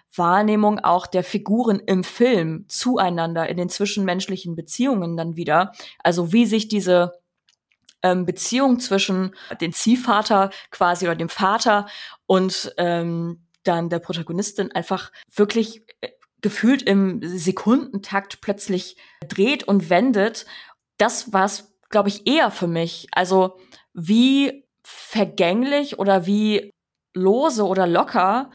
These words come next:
Familie gesehen werden kann oder eben nicht Familie oder generell Beziehungen zu einem, zu, zu anderen Menschen, zu sich selbst und was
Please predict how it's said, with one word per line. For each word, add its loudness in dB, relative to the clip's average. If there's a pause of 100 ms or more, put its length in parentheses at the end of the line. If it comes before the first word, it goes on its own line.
Familie 0 (100)
gesehen -2
werden 0
kann -4
oder -4
eben -4
nicht -2
Familie -2
oder -4
generell 0
Beziehungen -2 (1000)
zu -2
einem, -4 (120)
zu, -6
zu -2
anderen 0
Menschen, 0
zu -6
sich -2
selbst 2
und 0 (280)
was -6